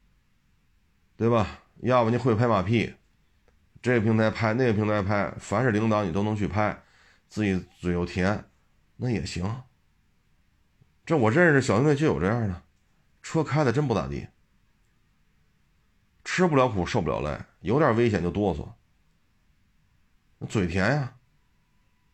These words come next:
人家爬的比我快多了。那现在也都，这，这各个，各，各，各个A P P打开也时不时能看见他，那嘴甜呀，会来事儿啊。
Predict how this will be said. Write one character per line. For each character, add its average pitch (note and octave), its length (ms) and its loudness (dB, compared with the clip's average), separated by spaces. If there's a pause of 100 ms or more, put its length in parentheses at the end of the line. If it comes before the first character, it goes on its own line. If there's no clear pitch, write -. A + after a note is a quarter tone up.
(140)
人 E3 180 0
家 - 80 -8
爬 C#3+ 120 2
的 D#3 60 2
比 D#3 60 2
我 G#2+ 160 4
快 A2+ 160 0
多 C#3+ 200 0
了。 - 260 -10 (1200)
那 B2+ 100 -6
现 D#3 120 -2
在 F3 120 2
也 B2 100 4
都， C3+ 460 2
这， C3+ 120 0
这 C3+ 140 0
各 B2 300 0
个， - 300 -12
各， C2+ 160 -12
各， - 220 -14
各 B2+ 260 -4
个 G2 80 2
A C3 120 2
P B2+ 120 0
P A2 60 2
打 C#2+ 220 -4
开 A2+ 120 0
也 G2+ 120 0
时 - 160 -6
不 A2+ 140 -2
时 G#2+ 60 0
能 F#2+ 100 0
看 F#2+ 220 -2
见 D2 140 -6
他， - 120 -12 (2500)
那 D#3+ 80 -8
嘴 F#2+ 240 0
甜 E2 260 -4
呀， B2+ 280 -4 (140)
会 C3+ 120 -4
来 B2+ 140 2
事 D#3+ 80 0
儿 D#3 220 0
啊。 F#2 140 -6